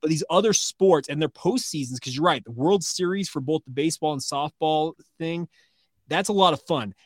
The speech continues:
And that should be highlighted more, I feel like, moving forward. The, the question will be, who can you find that can balance both continuing to push the football element while also understanding that, hey, we've gotta pay attention to these other sports, 'cause at some point that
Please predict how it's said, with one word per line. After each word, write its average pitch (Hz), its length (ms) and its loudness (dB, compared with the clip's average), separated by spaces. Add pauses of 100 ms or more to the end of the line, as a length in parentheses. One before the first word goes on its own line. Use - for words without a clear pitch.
And 135 100 -6
that 190 140 0
should - 100 -6
be 170 100 -2
highlighted 160 540 0
more, 147 300 2
I 131 100 -4
feel 143 200 -6
like, 131 200 -4
moving 135 300 -4
forward. 135 440 -4
The, 143 140 -6
the 135 200 -6
question 180 360 2
will 147 80 -2
be, 143 240 -4 (260)
who 208 200 2
can 208 200 2
you 185 80 2 (120)
find 170 400 0
that 139 100 -4
can 147 380 -4 (180)
balance 156 880 0 (440)
both 165 360 6 (640)
continuing 202 560 4
to 151 80 -2
push - 380 4
the 175 80 -2
football 220 420 0 (140)
element 220 420 2 (300)
while 160 160 4
also 185 340 2
understanding 185 600 -2
that, 151 120 0
hey, 165 140 2
we've 160 180 0
gotta 196 160 4
pay 165 120 -2
attention 156 360 -4
to 135 60 -6
these 135 140 -4
other 151 160 -2
sports, 170 340 -4
'cause 147 160 -12
at 147 100 -8
some 196 240 0
point 170 360 -4
that 156 180 -2